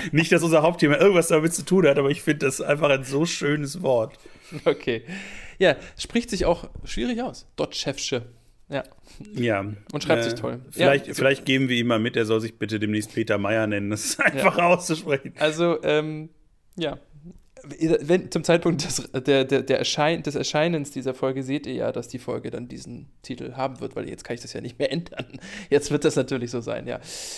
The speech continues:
Speaker 2: Ähm, genau, also das ist auf Nürnberg los. Äh, wilde Zeiten, stürmische Zeiten. Bevor wir ins Standing Segment gehen, möchte ich dir noch zwei, äh, Gedanken mitgeben.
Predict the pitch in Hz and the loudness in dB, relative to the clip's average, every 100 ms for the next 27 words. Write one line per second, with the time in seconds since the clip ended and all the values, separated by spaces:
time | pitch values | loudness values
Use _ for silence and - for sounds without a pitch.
0 | - - - 160 165 165 165 - _ _ | -16 -20 0 4 4 2 -8 -14 _ _
1 | - 247 - - 156 175 190 190 156 165 | 0 2 2 0 -4 -2 -2 -2 -2 -2
2 | 185 208 208 196 202 202 - - 165 156 | -2 0 -2 2 2 0 -6 -2 0 2
3 | 165 190 190 - 170 175 165 170 165 165 | 0 -2 -4 2 2 2 -4 -4 -4 0
4 | 165 160 165 - 208 220 214 185 180 175 | 0 0 -4 0 2 2 -2 -4 -4 -4
5 | 175 156 139 131 139 - 143 147 - - | -6 -6 -6 -6 -8 -8 -6 -6 -6 -4
6 | 151 175 - 156 156 139 139 165 117 - | -2 -2 -4 -6 -4 -4 -6 -8 -10 -10
7 | - 110 117 | -10 -10 -10